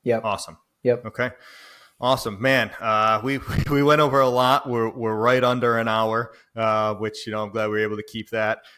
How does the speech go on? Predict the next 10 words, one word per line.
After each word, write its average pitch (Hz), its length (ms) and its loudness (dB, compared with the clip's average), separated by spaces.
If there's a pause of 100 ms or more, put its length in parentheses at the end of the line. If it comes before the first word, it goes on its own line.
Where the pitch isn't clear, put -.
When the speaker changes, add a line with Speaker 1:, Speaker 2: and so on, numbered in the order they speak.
Speaker 2:
uh, 104 540 0
there. 110 300 -2
But 110 140 -4
at 104 80 -8
the - 80 -12
same 110 260 -6
time, 107 520 -4
uh, 101 260 -6
just 110 200 -14
incredibly 113 800 -4